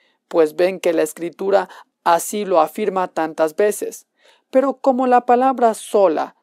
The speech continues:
no se halla nunca en la Escritura, no pueden sufrir que nosotros la añadamos. Mas,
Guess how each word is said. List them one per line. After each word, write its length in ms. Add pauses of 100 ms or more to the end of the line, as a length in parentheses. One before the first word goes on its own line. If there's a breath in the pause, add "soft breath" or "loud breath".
(160)
no 220
se 220
halla 320
nunca 600
en 200
la 60
Escritura, 680 (260 soft breath)
no 300
pueden 420
sufrir 560 (180 soft breath)
que 140
nosotros 760
la 280
añadamos. 920 (280)
Mas, 460